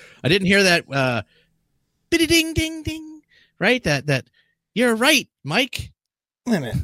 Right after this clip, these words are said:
Speaker 2: Really? You didn't? Okay. Well, then fuck the sound effects. I ain't got time to troubleshoot it. Nope, that was wrong. It
Speaker 1: Uh.
Speaker 2: was Khal Drogo. Remember, he poured, he said, "You want your crown?" And he poured the molting stuff.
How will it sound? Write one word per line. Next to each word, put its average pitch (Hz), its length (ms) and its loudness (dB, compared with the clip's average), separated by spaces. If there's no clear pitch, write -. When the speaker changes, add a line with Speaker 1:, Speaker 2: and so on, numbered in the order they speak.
Speaker 2:
Really? 330 300 -6
You 311 40 -12
didn't? 302 240 -16
Okay. 180 420 0
Well, 165 240 6
then 165 140 0
fuck 165 180 -4
the 156 80 -10
sound 143 260 -6
effects. 131 200 -4
I 143 60 -2
ain't 139 80 -4
got 131 120 -6
time 127 200 -6
to - 140 -8
troubleshoot 117 320 -6
it. - 140 -8
Nope, 170 260 0
that 180 120 0
was 175 120 -2
wrong. 190 280 2
It 226 260 6
Speaker 1:
Uh. - 20 6
Speaker 2:
was 185 400 6
Khal 214 480 -2
Drogo. 185 520 0
Remember, 151 320 -4
he 165 140 0
poured, 180 460 -2
he 170 80 -2
said, 151 180 -6
"You 165 80 -4
want 185 200 -2
your 202 100 0
crown?" 208 480 0
And 175 80 -2
he 156 100 -4
poured 196 640 0
the 156 100 -4
molting 190 680 4
stuff. - 680 -2